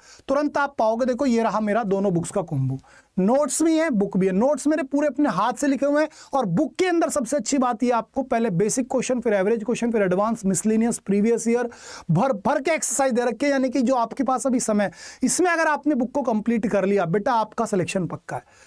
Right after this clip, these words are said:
पूरी vocab आपको डे वाइज दे रखी है, per day आपने टेन antonyms, synonym याद करना है और आपको ट्वेंटी वन वर्ड याद करना है, ट्वेंटी ईडीएम याद करना है। यानी आपको पता ही नहीं चलेगा कब आपका सिलेबस बेटा कंप्लीट हो गया।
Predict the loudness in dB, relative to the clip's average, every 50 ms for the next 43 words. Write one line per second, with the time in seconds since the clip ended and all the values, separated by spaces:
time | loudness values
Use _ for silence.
0 | -20 -10 -4 0 0 2 2 2 2 0 -2 0 0 0 0 0 0 -2 -2 -2
1 | 0 0 2 2 2 2 2 0 0 0 0 0 0 -2 -4 -6 -4 -2 -2 0
2 | 0 2 0 0 0 0 0 -2 -2 0 -2 -2 0 0 0 0 0 0 0 2
3 | 2 2 2 2 2 2 0 0 -2 0 0 0 0 0 -2 -4 -8 -20 -20 -16
4 | _ -4 -2 0 0 0 -2 -2 -4 -6 -4 -4 -4 -2 0 0 0 0 0 0
5 | 0 0 2 2 2 2 2 2 0 0 -2 -2 -2 -2 -2 -2 0 0 0 0
6 | 0 0 -2 0 0 2 2 2 2 2 2 0 0 0 -2 0 0 2 2 2
7 | 2 0 -2 -2 -2 -4 -4 -2 -2 -2 0 0 2 2 2 2 2 0 0 0
8 | -2 -2 -2 0 0 0 0 -2 -2 -4 -2 0 0 0 0 2 0 0 0 0
9 | -2 -2 -2 -2 0 0 0 2 2 0 0 0 -2